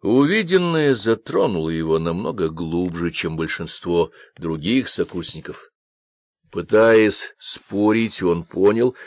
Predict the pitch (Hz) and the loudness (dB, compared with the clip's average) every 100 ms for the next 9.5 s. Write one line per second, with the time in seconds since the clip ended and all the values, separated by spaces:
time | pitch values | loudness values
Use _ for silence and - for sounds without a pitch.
0 | - - _ 95 95 - 95 90 90 - | -20 -20 _ 0 0 0 -4 -2 -2 -2
1 | 95 95 92 - 87 95 98 92 85 - | 0 0 -2 -4 -2 0 0 -2 -4 -2
2 | 101 92 90 82 85 98 104 104 95 _ | -2 0 -2 -4 0 4 4 2 -4 _
3 | _ - 82 82 85 78 90 87 87 87 | _ -14 -8 -6 -4 -2 -2 0 0 0
4 | 78 80 87 90 98 - 95 98 - - | 2 2 2 0 -6 -4 -2 -2 -8 -14
5 | - - 87 - 82 80 87 85 87 95 | -6 -4 -4 -6 -6 -2 2 2 2 -2
6 | - 113 170 - 95 - _ _ _ _ | -2 -4 -4 -4 -6 -10 _ _ _ _
7 | _ _ _ _ _ _ _ - 110 101 | _ _ _ _ _ _ _ -4 0 0
8 | 92 92 110 80 80 78 80 90 78 101 | -2 -2 -2 -2 -6 -6 -6 -6 -6 -6
9 | 98 - - 82 | -6 -6 -6 -6